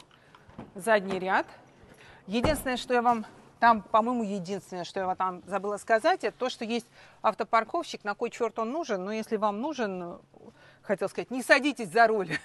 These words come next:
<laughs> Но он есть. А, Sony, неплохая музыка. Вот я, видели,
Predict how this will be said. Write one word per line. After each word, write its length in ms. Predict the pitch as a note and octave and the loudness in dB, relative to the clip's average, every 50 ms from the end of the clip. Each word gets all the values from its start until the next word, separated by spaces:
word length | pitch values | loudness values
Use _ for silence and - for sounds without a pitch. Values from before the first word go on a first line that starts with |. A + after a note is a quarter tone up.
| - - - | -10 -12 -8
<laughs> 80 | - C#4+ - - - - - - - - _ - | -8 -8 -8 -10 -16 -20 -20 -20 -20 -20 _ -4
Но 400 | G#3 A3+ C#4+ D#4+ D#4+ D4+ C4+ A#3 | 2 6 8 8 8 8 8 6
он 220 | A#3 C4+ C#4 A#3+ | 4 4 4 2
есть. 420 | G3+ G#3 F#3 E3 D#3+ - - _ _ - - - - - - | 0 -2 -2 -2 -4 -6 -14 _ _ -20 -20 -20 -20 -8 -2
А, 220 | - G3 G3 - - | 2 2 2 2 0
Sony, 520 | - - - D#4+ D#4+ D4 C4+ A3 D#3+ - E3 | -6 -4 2 4 4 4 4 2 -4 -6 -8
неплохая 540 | F3 G3+ F#3+ A3 A3+ A3 A3 - C4+ C4 C4 | -8 -6 -2 0 0 2 4 4 4 4 4
музыка. 540 | B3 B3 A3 F#3+ D#3 E3 - - D#3 C#3 - - - - - - _ | 2 -2 -6 -6 -6 -8 -4 -4 -4 -4 -4 -8 -20 -20 -20 -20 _
Вот 240 | F3+ F#3 B3+ D#4 - - - - _ - - - _ _ _ _ _ - | 0 2 2 2 2 0 -8 -20 _ -20 -20 -20 _ _ _ _ _ -14
я, 280 | - G3+ F#3+ A#3+ A3+ G#3 | -6 0 4 4 4 4
видели, 360 | G3 B3 B3+ B3 A#3+ G#3 | 4 0 -2 -2 -2 -2